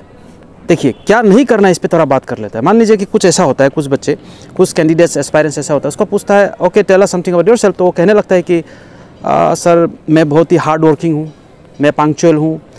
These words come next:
मैं sincere हूँ, मैं innovative हूँ," ठीक है? अपने बारे में जितना positive वो कह सकता है, वो अंग्रेजी में या हिंदी में वो कहता जाएगा। वो बोलेगा, "सर, हम तो बहुत sincere है, हम काम भी सुबह से शाम nine to फ़ाइव कर लेगा, हमको कहीं भी transfer दीजिए, हम जाएगा, हम workaholic है,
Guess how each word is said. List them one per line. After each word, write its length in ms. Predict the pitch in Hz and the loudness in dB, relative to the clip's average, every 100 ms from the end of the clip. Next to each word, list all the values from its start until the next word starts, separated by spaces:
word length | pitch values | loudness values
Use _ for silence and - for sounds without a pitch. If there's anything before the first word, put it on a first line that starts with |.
| - | -6
मैं 100 | 147 | -2
sincere 420 | 147 165 156 170 156 | 0 -2 0 0 0
हूँ, 260 | 160 160 - - - - | -2 -6 -12 -20 -10 -2
मैं 100 | 160 | 0
innovative 500 | 160 160 156 180 151 | 2 2 2 0 0
हूँ," 220 | 160 160 - - - | -4 -6 -14 -20 -16
ठीक 100 | 190 | -2
है? 220 | 240 120 - - | -2 -2 -6 -6
अपने 220 | 170 240 | 0 2
बारे 160 | 226 | 4
में 80 | 226 | 2
जितना 260 | 214 196 240 | 0 0 0
positive 400 | 208 202 220 226 | 2 2 2 0
वो 80 | 220 | 2
कह 180 | 208 | 2
सकता 300 | 208 202 - | 0 -2 0
है, 80 | 190 | 2
वो 140 | 190 190 | 4 4
अंग्रेजी 360 | 175 180 175 | 2 2 2
में 120 | 185 | 2
या 80 | 175 | 2
हिंदी 260 | 147 151 175 | 0 0 0
में 80 | 185 | 0
वो 60 | |
कहता 280 | 160 147 151 | 0 0 2
जाएगा। 220 | 143 139 | 0 0
वो 80 | 156 | 0
बोलेगा, 220 | 151 151 | 0 -2
"सर, 180 | 147 151 | 0 -2
हम 120 | 143 | -2
तो 120 | 151 | -2
बहुत 160 | 151 156 | -2 -2
sincere 320 | 151 143 156 | -4 -2 0
है, 200 | 208 156 - - - - | 2 0 -4 -18 -20 -8
हम 100 | 139 | -6
काम 220 | 147 147 160 | -4 -2 0
भी 140 | 165 | 0
सुबह 220 | 165 160 | 0 -2
से 120 | 156 | -2
शाम 300 | 151 151 156 - - - | -2 -4 -4 -8 -14 -6
nine 160 | 151 156 | -2 -2
to 80 | 170 | -2
फ़ाइव 200 | 160 151 | -2 -2
कर 100 | 156 | 0
लेगा, 380 | 151 180 190 - - | 2 2 0 -2 -6
हमको 180 | 143 160 | -6 -4
कहीं 200 | 156 160 | -4 -2
भी 80 | 170 | -2
transfer 340 | 156 151 160 | -2 -4 -6
दीजिए, 240 | 156 147 | -4 -4
हम 160 | 147 147 | -4 -2
जाएगा, 440 | 143 147 196 131 - - - - - | 0 2 2 -2 -6 -20 -20 -12 -4
हम 160 | 147 | 0
workaholic 500 | 147 139 170 170 175 | 2 2 2 2 2
है, 260 | 202 190 | 2 0